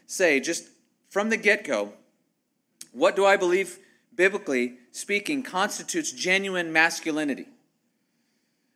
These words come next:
I'm gonna give you three features, and we're only gonna focus on one today, given our current cultural moment. I believe genuine masculinity or manhood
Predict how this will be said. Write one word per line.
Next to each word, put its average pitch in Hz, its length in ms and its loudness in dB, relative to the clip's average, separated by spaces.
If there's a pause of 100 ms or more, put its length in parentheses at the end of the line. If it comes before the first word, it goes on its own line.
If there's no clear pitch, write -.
I'm 131 80 -8
gonna 160 100 -2
give 170 160 0
you 170 80 -6
three 240 280 0
features, 240 460 0
and 160 80 -4
we're 165 100 0
only 185 120 0
gonna 180 140 -6
focus 185 320 -2
on 151 180 -4
one 151 220 -2
today, 143 300 -2
given 127 260 -2
our 117 100 -2
current 131 320 -8
cultural 120 560 -6 (560)
moment. 151 540 2 (1800)
I 190 160 6
believe 202 540 2 (400)
genuine 233 540 2
masculinity 190 720 0
or 165 80 -2
manhood 170 680 -2